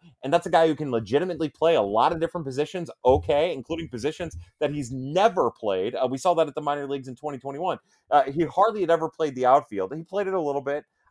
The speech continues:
uh, but they say, "Hey, we need you to play the outfield today." He takes a bunch of reps and runs around left field for Springfield like he's been out there quite a bit.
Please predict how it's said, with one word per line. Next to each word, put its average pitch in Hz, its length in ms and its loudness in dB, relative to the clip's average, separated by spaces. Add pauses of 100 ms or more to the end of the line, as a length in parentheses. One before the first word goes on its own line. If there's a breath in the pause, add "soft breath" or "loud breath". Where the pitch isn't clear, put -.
uh, 151 140 8
but 151 160 0
they 151 100 0
say, 165 200 0
"Hey, 226 140 2
we 202 120 -4
need 190 120 -6
you 175 80 -12
to 165 60 -18
play 190 120 -4
the 165 100 0
outfield 170 320 -2
today." 135 180 -2
He 151 120 -4
takes 185 220 -2
a 165 40 -14
bunch 170 160 -2
of 156 80 -2
reps 165 240 6
and 139 80 -6
runs 175 180 2
around 175 260 6
left 170 220 2
field 196 260 0
for 147 120 -14
Springfield 139 600 -2 (240)
like 156 120 -2
he's 147 100 -10
been 170 140 -2
out 208 160 0
there 156 160 0
quite 104 260 0
a 90 40 -4
bit. 78 260 -10